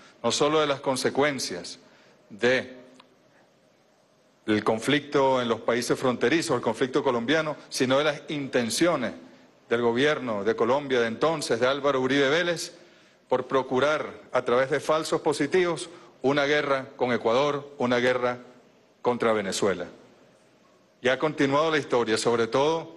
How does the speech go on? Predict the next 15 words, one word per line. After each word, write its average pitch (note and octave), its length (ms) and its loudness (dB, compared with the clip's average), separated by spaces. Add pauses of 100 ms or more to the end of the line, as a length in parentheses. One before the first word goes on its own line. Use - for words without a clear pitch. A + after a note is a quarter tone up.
(400)
con A#2+ 160 0
la A#2+ 80 4
llegada B2 300 2
al D3 100 -4
poder D3 460 0
hace A#2 240 -2
un C3+ 100 0
año C#3 340 -2 (200)
y A2+ 80 -2
unos A#2+ 160 0
pocos B2+ 280 -2
meses C3+ 520 -4 (960)
de A2+ 160 2
Iván B2+ 240 2
Duque, E3 340 0